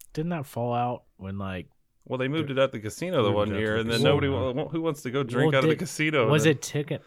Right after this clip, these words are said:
Speaker 1: taken over from, like, somebody who was, like, racist or sexist or something? There was, like, someone had some problems with something.
Speaker 3: I don't really remember all the back. I, I don't really remember
Speaker 1: There was some
Speaker 3: the background.
Speaker 1: backlash on it when it moved out
Speaker 3: I
Speaker 1: the
Speaker 3: vaguely
Speaker 1: casino.
Speaker 3: remember, not enough to talk about it 'cause I'll get something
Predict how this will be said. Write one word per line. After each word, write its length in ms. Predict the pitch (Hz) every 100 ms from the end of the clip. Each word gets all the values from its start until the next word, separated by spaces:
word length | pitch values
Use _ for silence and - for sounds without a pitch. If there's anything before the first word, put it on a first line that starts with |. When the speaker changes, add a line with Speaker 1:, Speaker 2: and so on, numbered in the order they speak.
| _
Speaker 1:
taken 260 | - 131 113
over 300 | 110 123 117
from, 240 | 113 95
like, 220 | 92 87 - _ _ - - -
somebody 300 | 104 107 110
who 60 |
was, 100 | 110
like, 160 | 104 82
racist 520 | 78 92 - 113 -
or 60 | 76
sexist 600 | - 90 95 110 107 107
or 80 | 104
something? 320 | - 110 107
There 120 | 104
was, 120 | 98
like, 140 | 95 87
someone 220 | 127 127
had 140 | 120
some 300 | - 98 85 -
problems 560 | - 95 92 90 90 92
with 120 | 90
something. 680 | - 95 92 85 82 87 - _ _ _ _ -
Speaker 3:
I 200 | 139 143
don't 140 | 127 98
really 240 | 98 92
remember 460 | 92 95 101 101 101
all 80 | 98
the 100 | 95
back. 420 | 104 107 123 139 - - -
I, 80 | 139
I 20 |
don't 100 | 117
really 140 | 101 95
remember 60 |
Speaker 1:
There 60 | 127
was 80 | 135
some 120 | 160
Speaker 3:
the 60 | 107
background. 420 | 104 104 104 98
Speaker 1:
backlash 180 | 95 110
on 120 | 101
it 60 | 95
when 120 | 95
it 60 | 95
moved 240 | 95 92
out 60 | 90
Speaker 3:
I 60 |
Speaker 1:
the 60 | 127
Speaker 3:
vaguely 260 | 143 131 127
Speaker 1:
casino. 100 | 123
Speaker 3:
remember, 440 | 120 117 117 110 123
not 220 | 120 110
enough 240 | 107 107
to 160 | 104 92 -
talk 260 | 104 101
about 240 | 92 98 95
it 80 |
'cause 140 | 92 92
I'll 80 | 90
get 160 | 92
something 440 | - 90 90 87